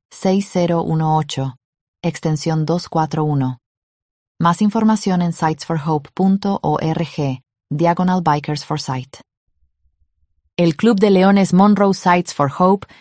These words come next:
está recolectando artículos de cuidado personal como cepillos de dientes, pasta dental y champú para Meals on Wheels del Condado de Monroe, bolsas de plástico limpias de cualquier tipo para reciclar como un banco,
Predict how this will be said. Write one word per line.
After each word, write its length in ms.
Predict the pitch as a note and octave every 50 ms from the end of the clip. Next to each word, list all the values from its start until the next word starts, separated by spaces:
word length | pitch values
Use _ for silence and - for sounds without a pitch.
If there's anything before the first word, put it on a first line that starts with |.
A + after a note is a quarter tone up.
| _ _ -
está 320 | - F3+ - - - G#3+
recolectando 720 | G#3+ G#3+ G3+ - F3+ E3 D#3 C#3+ - - G3 G#3 G#3 G3+
artículos 520 | F3+ D#3 C#3+ - G3+ F#3+ - G3+ F#3+ F#3 D3+
de 100 | E3 C#3+
cuidado 400 | - D3+ D3+ D#3+ E3 E3 E3+ C#3
personal 520 | - C#3+ D3 - - C#3+ D3+ F3 F#3+ G3
como 220 | F#3+ F3 D3+ C#3+ C#3
cepillos 440 | - C#3+ C#3 F3 F3 D#3 F3 D#3
de 120 | C#3 D3+ C#3
dientes, 540 | D#3 F3 F3 E3 C#3 D3 C#3 C#3 - - - _ _ _ _ _ _
pasta 340 | - E3+ E3 - - F3 D#3
dental 400 | D3 C#3 C3+ C#3+ E3+ E3+ E3+ E3
y 60 | D#3
champú 460 | D3 - D3 C#3 C3 - F#3 G3+ G3+
para 220 | - D#3+ C#3 C#3 C3+
Meals 440 | C#3+ E3 F#3 G3 G3+ G3+ - - -
on 200 | - D#3 D3+ D3+ D3
Wheels 400 | F3 G3+ G#3+ G#3+ A3 - - -
del 220 | - D#3+ D#3+ D3
Condado 420 | C#3+ D3 D3 D3+ D#3 E3 E3+ F3 E3
de 100 | D#3+ D3+
Monroe, 500 | D3+ D3 C#3+ C#3 C3 C3 B2+ B2 C3 C3+ - _ _ _ _ _ _ _ _ _ _ _ _ _ _
bolsas 400 | - D3 F3 F3+ F3+ - F3+ E3+
de 120 | - D#3+ C#3+
plástico 460 | E3 E3+ F3 E3+ - - D#3+ - D#3
limpias 380 | D3+ E3+ G3 G3+ G3 A3+ G#3 F#3
de 120 | - D#3
cualquier 360 | - C#3+ C#3 C#3 - E3+ D#3
tipo 300 | - - F#3+ F3+ - F#3
para 180 | - E3 D3+ C#3+
reciclar 540 | C#3 D3+ D3 - - C#3+ - E3+ F3 F3+ F3
como 240 | - E3 D#3 D3+
un 140 | D3+ D#3 D#3
banco, 440 | D#3 E3+ F3 E3+ D#3 - C#3 C3+ C#3